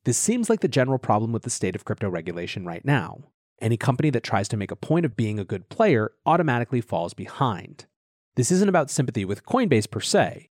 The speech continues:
but new lending products built by anonymous teams are being spun up every day.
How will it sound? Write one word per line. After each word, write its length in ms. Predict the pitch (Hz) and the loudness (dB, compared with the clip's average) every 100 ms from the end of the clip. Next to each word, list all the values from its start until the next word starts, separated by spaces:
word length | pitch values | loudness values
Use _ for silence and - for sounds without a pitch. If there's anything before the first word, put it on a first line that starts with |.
| _ - | _ -6
but 100 | 104 | 0
new 160 | 147 | 0
lending 300 | 147 208 202 | 2 2 2
products 400 | 147 113 101 113 | 2 2 2 0
built 180 | - 117 | -2 0
by 100 | 117 | 0
anonymous 440 | 104 107 104 113 - | 0 0 -2 -4 -6
teams 380 | - 208 156 | -2 0 0
are 40 | 117 | 0
being 220 | 113 117 | -2 -2
spun 240 | - 117 | -2 -2
up 100 | 113 | -2
every 220 | 90 92 92 | -4 -8 -2
day. 500 | 143 117 80 - | 2 2 -2 -10